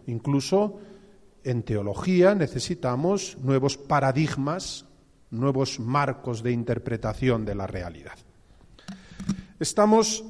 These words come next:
en la página dieciséis y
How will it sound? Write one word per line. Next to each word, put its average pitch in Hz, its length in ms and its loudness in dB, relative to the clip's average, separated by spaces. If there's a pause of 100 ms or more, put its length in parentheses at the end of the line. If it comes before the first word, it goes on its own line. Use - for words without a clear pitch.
(340)
en 143 120 6
la 139 140 8
página 156 460 4
dieciséis 185 920 4 (4000)
y 151 680 10